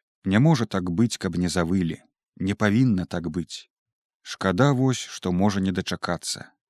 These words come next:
І гэта было б дужа несправядліва і крыўдна. У поцемках ужо ён прыплёўся на цёмную сваю сядзібу,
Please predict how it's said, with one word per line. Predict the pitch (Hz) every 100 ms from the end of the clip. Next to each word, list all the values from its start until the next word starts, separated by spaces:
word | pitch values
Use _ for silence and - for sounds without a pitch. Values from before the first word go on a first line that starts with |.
| _ -
І | 90
гэта | 90 135 117
было | 110 110
б | 98
дужа | 107 160 143
несправядліва | 120 117 - 95 90 85 98 98 90 -
і | 92
крыўдна. | - 82 78 - - - _ _ _ _ _ _ _ -
У | 90
поцемках | 131 147 143 139 120 120
ужо | 107
ён | 104 107 120
прыплёўся | 101 92 95 117 -
на | 95
цёмную | 87 107 110 98 90
сваю | - 87 92
сядзібу, | - 82 85 78 -